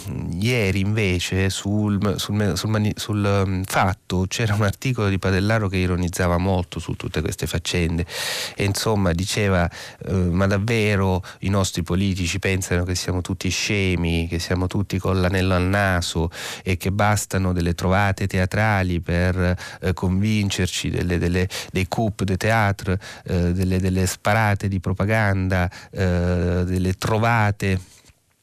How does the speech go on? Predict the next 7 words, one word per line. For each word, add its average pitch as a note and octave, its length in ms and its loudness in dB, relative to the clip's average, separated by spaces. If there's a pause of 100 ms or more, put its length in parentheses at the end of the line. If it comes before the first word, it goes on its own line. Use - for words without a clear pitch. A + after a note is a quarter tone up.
(220)
così G#2+ 480 0 (260)
estemporanee, G#2 1120 0 (320)
eh, F#2+ 760 0
per G2 240 -2
convincere, G#2 680 0
per F#2+ 140 -2
spostare, G#2 760 0